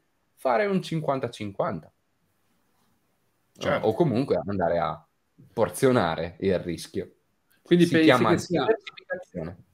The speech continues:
Speaker 3: sia, pensi che sia solo una diver-, diversificazione, quindi riduzione del, del rischio,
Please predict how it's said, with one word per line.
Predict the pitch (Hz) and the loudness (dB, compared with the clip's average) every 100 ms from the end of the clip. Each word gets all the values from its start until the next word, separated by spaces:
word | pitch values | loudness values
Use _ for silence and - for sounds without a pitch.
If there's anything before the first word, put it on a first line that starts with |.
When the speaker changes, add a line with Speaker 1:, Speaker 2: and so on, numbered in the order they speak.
| _ _ _ _ | _ _ _ _
Speaker 3:
sia, | _ - | _ -6
pensi | 147 165 170 175 | 0 2 2 0
che | 160 | -2
sia | 156 | -4
solo | 135 160 139 | -4 -2 -2
una | 110 | -4
diver-, | 113 127 131 | -4 -6 -8
diversificazione, | 139 135 131 - 135 139 120 - 135 170 123 98 | -6 -4 -6 -8 -10 -8 -10 -6 -4 -2 -2 -4
quindi | 107 101 | -6 -6
riduzione | 101 113 110 - 120 | -6 -10 -12 -6 -6
del, | 107 107 | -4 -6
del | 101 101 | -6 -6
rischio, | 104 170 170 - 113 101 92 | -4 -4 -6 -10 -8 -8 -10